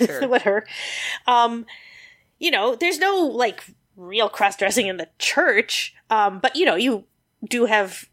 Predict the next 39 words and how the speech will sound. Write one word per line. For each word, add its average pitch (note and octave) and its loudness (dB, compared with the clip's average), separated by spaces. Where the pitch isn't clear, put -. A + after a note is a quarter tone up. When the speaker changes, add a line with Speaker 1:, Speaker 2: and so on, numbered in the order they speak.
Speaker 2:
clerics B3 0
playing, G#3 0
like, G3 -4
the F#3+ 0
female F#3 -6
roles. G3+ 0
Not D#4+ 2
necessarily G#3+ -2
in D#3 -14
costume, G3+ 0
but C#4 2
just, - -4
you F4+ 2
know, C4+ 2
but D4+ 2
of D4+ -2
course D4+ -2
they D4 2
do C4 0
that B3 2
for - -2
everything. A3 0
That's A#3+ -2
considered C4+ -2
okay. F3+ -2
It's - -14
not A#3+ 0
that. A3 4
But C#4+ 4
if, C#4+ 0
right, C4 2
there C#4+ 4
is C#4+ 0
just C#4 0
sort C4+ 4
of G3 -10
this - 0
fear F#3+ -2
that - -2